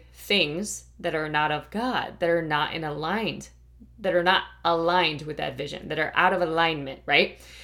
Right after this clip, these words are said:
Any, anything that's producing that muddiness, that's taking away my clarity. So I'm, I'm letting go of the doubt. I'm letting go of the fear. I'm letting go of the impatience. I'm letting go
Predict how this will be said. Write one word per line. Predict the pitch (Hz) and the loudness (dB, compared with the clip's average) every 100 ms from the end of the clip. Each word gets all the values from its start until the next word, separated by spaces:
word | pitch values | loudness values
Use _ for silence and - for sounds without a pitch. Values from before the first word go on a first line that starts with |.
| - - - - | -20 -20 -12 2
Any, | 185 208 220 | 4 6 4
anything | - 196 233 220 214 | 4 4 4 4 4
that's | 180 | 0
producing | - 151 151 175 185 156 147 147 | -2 -4 -2 -2 0 -2 -2 -2
that | 156 156 160 | 2 2 0
muddiness, | 160 156 160 151 - - | 0 0 0 -6 -8 -8
that's | - - | -8 -10
taking | - 185 185 175 | -6 -6 -4 -2
away | 160 156 | 0 -2
my | 151 151 | -2 -6
clarity. | - 156 156 - | -4 -4 -4 -8
So | - 170 | -2 -2
I'm, | 160 160 | 0 -2
I'm | 165 170 156 | 0 0 -2
letting | 160 185 214 160 | 2 4 4 0
go | 175 190 165 156 | 2 4 4 2
of | 160 147 | -2 -2
the | 156 | -2
doubt. | 156 135 - | 2 2 0
I'm | 147 | -2
letting | 175 185 175 | -2 0 -2
go | 165 170 185 | 0 6 6
of | 170 | 4
the | 160 | -4
fear. | - 135 - | -6 -6 -6
I'm | 156 | -2
letting | 170 175 | 0 2
go | 156 165 | 2 4
of | 185 | 2
the | 180 156 | 2 -2
impatience. | 170 - 160 156 - - | -2 -4 -8 -8 -10 -10
I'm | 151 | -4
letting | 165 175 147 | -2 -2 -2
go | 165 175 214 262 | 2 4 4 2